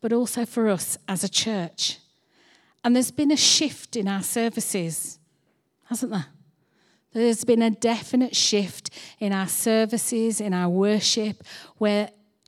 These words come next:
and there's a sense of a real hunger, hunger to worship and a hunger for Jesus. And, and the way that you guys have been contributing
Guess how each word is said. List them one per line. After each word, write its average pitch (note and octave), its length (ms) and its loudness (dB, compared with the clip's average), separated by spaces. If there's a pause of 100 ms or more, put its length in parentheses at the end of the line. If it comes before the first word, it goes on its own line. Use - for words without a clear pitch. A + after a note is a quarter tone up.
(200)
and A3 180 0 (120)
there's A3 200 0
a A3+ 60 -2
sense A#3 500 -2
of G#3 160 -4 (120)
a G#3 120 -2
real G3 300 -2
hunger, F#3 720 -2
hunger F#3+ 580 2 (320)
to - 180 2
worship F#3+ 800 -2 (480)
and G3 140 0
a - 20 2
hunger G3+ 540 0
for - 180 -12
Jesus. - 880 -6 (640)
And, G#3+ 280 2 (420)
and A3 200 0 (220)
the A#3 160 -2
way B3 220 2
that B3 140 2
you A#3+ 260 2
guys A3 340 -2
have G3+ 140 -8
been F#3+ 160 -4
contributing A#3 1160 -4